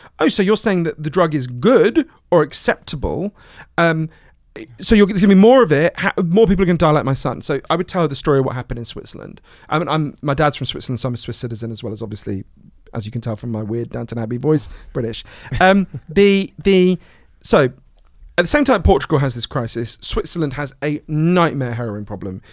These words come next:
in the year two thousand. They pursued a slightly different route. Um, so peop-, some people might remember,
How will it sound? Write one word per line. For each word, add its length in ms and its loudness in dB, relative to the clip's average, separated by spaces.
in 100 0
the 80 0
year 160 0
two 160 -4
thousand. 400 -6
They 80 -12
pursued 280 -8
a 40 -10
slightly 220 -4
different 320 -10
route. 340 -4
Um, 420 4
so 340 4
peop-, 180 4
some 160 0
people 180 0
might 160 0
remember, 600 2